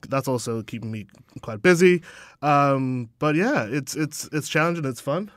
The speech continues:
Um, and I've, I've, I've actually seen in the last sort of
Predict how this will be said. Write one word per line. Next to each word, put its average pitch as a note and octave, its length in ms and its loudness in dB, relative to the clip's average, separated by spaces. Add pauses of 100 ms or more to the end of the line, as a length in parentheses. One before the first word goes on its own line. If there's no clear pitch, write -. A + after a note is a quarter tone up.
(140)
Um, B2 420 -8
and B2 560 -6
I've, A#2 320 -8
I've, B2 220 -8 (100)
I've A#2+ 100 -4
actually C3+ 280 -4
seen B2+ 260 -4
in A#2 80 -6
the A#2 60 -6
last A2+ 420 -8
sort A#2 160 -12
of G#2+ 240 -14